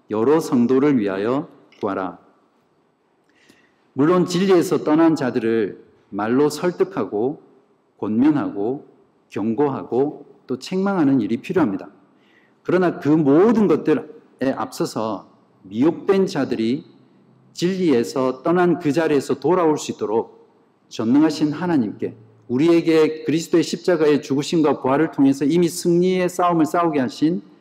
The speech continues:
그분께 기도하는 것이 가장 먼저 선행되어야 되고요. 그 기도는 중단되어서도 안 될 것입니다.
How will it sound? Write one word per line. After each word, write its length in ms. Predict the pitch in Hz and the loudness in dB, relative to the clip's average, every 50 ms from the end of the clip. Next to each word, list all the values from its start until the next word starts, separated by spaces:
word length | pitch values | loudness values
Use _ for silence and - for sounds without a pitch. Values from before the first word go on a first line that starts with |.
| _ _ _ _ _ _ _ _ _ | _ _ _ _ _ _ _ _ _
그분께 640 | - 143 139 160 160 143 - 101 101 98 95 98 - _ _ _ _ _ _ _ _ _ | -4 -2 0 0 0 0 0 -2 -4 -4 -6 -10 -18 _ _ _ _ _ _ _ _ _
기도하는 500 | - - 170 - 170 131 117 101 98 101 | -8 -8 -6 -4 -2 -4 -4 -4 -6 -6
것이 560 | 95 95 - - 151 151 127 90 - - - - _ _ _ _ _ _ _ | -6 -8 -6 -4 -2 0 0 -2 -4 -12 -20 -20 _ _ _ _ _ _ _
가장 420 | - 113 123 123 165 156 151 135 107 | -12 -10 -8 -4 -2 0 0 0 0
먼저 320 | 98 98 98 95 117 117 | -2 -4 -4 -2 -2 -4
선행되어야 880 | 117 - - 131 135 143 147 147 143 143 143 143 151 151 131 113 101 - | -4 -4 -4 0 2 4 4 4 2 2 2 2 2 2 0 -2 -2 -4
되고요. 460 | - 98 101 98 98 113 139 156 - _ _ _ _ _ | -8 -8 -6 -6 -6 -6 -6 -8 -10 _ _ _ _ _
그 140 | - 151 143 | 0 0 0
기도는 480 | - 165 170 151 151 139 139 143 143 135 | 0 -2 0 2 4 6 6 4 4 2
중단되어서도 1160 | - 113 110 113 117 139 143 151 135 139 151 156 151 131 - 117 101 113 123 151 165 - - - - - _ | 0 -2 -4 -2 0 2 0 0 0 2 2 2 2 2 0 -4 -2 0 0 0 0 -4 -12 -20 -20 -20 _
안 180 | - - 98 98 | -12 -8 -8 -4
될 200 | 117 123 123 - | -2 -2 -4 -2
것입니다. 420 | - 107 - - 107 95 92 - | -6 -12 -8 -6 -8 -8 -8 -10